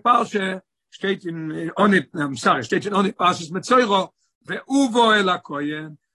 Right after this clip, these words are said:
ויצא הכהן, וגומר. ווער מאכט דעם תורה? דארף גיין דער כהן. פאר וואס? ווייל דער כהן איז דער, וואס איז ממשיך דעם אור החכמה, כמבואר אין ליקוטי תורה. דער אלטער רבי אין ליקוטי תורה. דער אלטער רבי אין ליקוטי תורה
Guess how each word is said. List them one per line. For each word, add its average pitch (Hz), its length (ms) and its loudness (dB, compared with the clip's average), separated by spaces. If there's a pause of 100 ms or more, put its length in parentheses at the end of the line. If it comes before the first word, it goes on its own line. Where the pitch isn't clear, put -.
ויצא 220 640 2
הכהן, 165 540 -4
וגומר. 226 340 0 (120)
ווער 202 180 0
מאכט 208 220 -2
דעם 202 140 -8
תורה? 160 240 -6
דארף 180 200 -6
גיין 214 100 -4
דער 202 140 -2
כהן. 262 260 -2 (180)
פאר 170 180 -2
וואס? 185 400 -4 (260)
ווייל 135 140 -6
דער 143 160 -2
כהן 214 420 4 (320)
איז 123 140 -12
דער, 202 160 0
וואס 175 160 -10
איז 143 120 -10
ממשיך 190 380 -2
דעם 147 200 -12 (120)
אור 202 340 2
החכמה, 135 520 -10 (460)
כמבואר 147 400 2
אין 233 80 4
ליקוטי 196 280 2
תורה. 165 280 0 (320)
דער 170 120 2
אלטער 202 200 4
רבי 190 160 0
אין 180 80 0
ליקוטי 156 300 -6
תורה. 156 420 0 (1400)
דער 160 140 -2
אלטער 202 180 -2
רבי 190 140 0
אין 180 80 -2
ליקוטי 156 300 -10
תורה 175 420 2